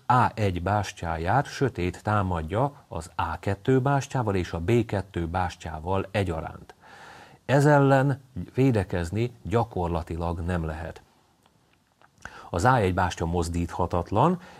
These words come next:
és, ö, amennyiben bármelyik világos bástya ütné akár a, az A kettő bástyát, akár a B kettő vezért, a fennmaradó tiszt ütné az alapsoron lévő világos bástyát,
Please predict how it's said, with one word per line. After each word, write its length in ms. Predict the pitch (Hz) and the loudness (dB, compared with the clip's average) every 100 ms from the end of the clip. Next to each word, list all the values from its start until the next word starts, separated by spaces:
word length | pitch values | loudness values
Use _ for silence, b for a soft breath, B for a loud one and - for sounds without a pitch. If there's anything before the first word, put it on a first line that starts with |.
| B | B
és, 560 | - 92 90 90 87 - | -4 -2 0 -2 -4 -2
ö, 220 | 92 90 - | 0 0 0
amennyiben 600 | 107 101 98 95 95 - | 0 2 2 2 0 0
bármelyik 640 | 95 131 147 104 92 85 | 4 6 6 4 0 0
világos 540 | 113 110 92 82 90 | 0 2 2 0 -2
bástya 500 | 85 98 87 - 85 - | -2 -2 -2 -4 -8 0
ütné 560 | 127 123 90 85 80 78 | 2 2 -2 -4 -4 -2
akár 420 | 104 - 92 87 | -2 0 0 2
a, 200 | 85 82 B B B | 2 0 B B B
az 220 | 82 80 - | -8 -6 -2
A 240 | 107 101 | 0 0
kettő 400 | - 90 - 82 | -2 -4 -4 -6
bástyát, 500 | 82 98 101 92 82 | -4 -4 -4 -4 -4
akár 260 | 92 - 87 | -4 -4 -4
a 60 | |
B 220 | 82 95 90 | -2 -4 -2
kettő 420 | 85 - 85 82 | -4 -6 -8 -6
vezért, 460 | 85 95 139 165 B B | -6 -2 0 -2 B B
a 100 | B | B
fennmaradó 760 | - 120 120 104 87 82 82 80 - | -4 0 2 2 0 0 -2 -4 -2
tiszt 380 | 110 143 - - B | -2 -2 -6 -18 B
ütné 320 | - 107 - 85 | -2 -2 0 -4
az 140 | 80 | -2
alapsoron 540 | 95 98 - 87 87 | 0 -2 -2 -4 -2
lévő 340 | 85 85 85 85 | -2 -2 -2 -4
világos 540 | 95 92 80 82 82 | -2 -2 -4 -6 -8
bástyát, 580 | 85 123 147 - 151 151 | -4 -2 -2 2 2 0